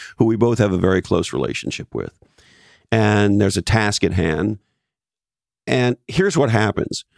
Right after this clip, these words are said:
We end up agreeing to work together and sort of the mission and the economics. And given the timetable this entrepreneur is on, we need to get on it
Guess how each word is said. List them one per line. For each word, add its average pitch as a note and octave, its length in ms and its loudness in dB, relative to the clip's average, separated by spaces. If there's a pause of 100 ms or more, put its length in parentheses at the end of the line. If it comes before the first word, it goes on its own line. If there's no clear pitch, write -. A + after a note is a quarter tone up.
(320)
We C#3+ 260 2
end A3 220 2
up - 120 -2
agreeing C3 680 2
to A2 100 2
work G#2 400 0
together A#2 640 0 (960)
and G#2 600 0 (160)
sort G#2+ 200 0
of F#2+ 80 -2
the F#2 40 2
mission E3+ 600 0 (720)
and A2 320 2
the G2+ 140 0
economics. G#2+ 1000 -2 (1000)
And A#2 260 2
given C#3+ 260 2
the C3 60 2
timetable D3 840 0
this F#2+ 180 0
entrepreneur F#2+ 460 0
is G2 100 -2
on, G2 240 0
we A#2 140 0
need E3 160 0
to A2 40 -6
get G#2 280 0
on G2+ 240 2
it D#2 160 -2